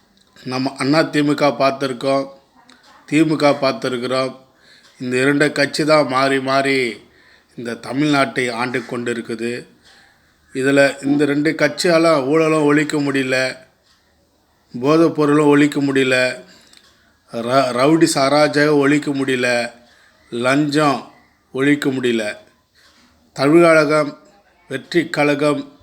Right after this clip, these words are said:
விஜய் சார் புதிய கட்சி தொடங்கியிருக்கிறார். நல்ல ஆட்சி கொடுப்பாரா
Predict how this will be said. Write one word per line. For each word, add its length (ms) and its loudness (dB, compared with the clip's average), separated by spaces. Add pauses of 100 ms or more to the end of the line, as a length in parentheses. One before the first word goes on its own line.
(560)
விஜய் 340 2
சார் 460 -2 (640)
புதிய 360 0
கட்சி 340 -4
தொடங்கியிருக்கிறார். 920 -2 (2500)
நல்ல 320 2
ஆட்சி 260 2
கொடுப்பாரா 680 -2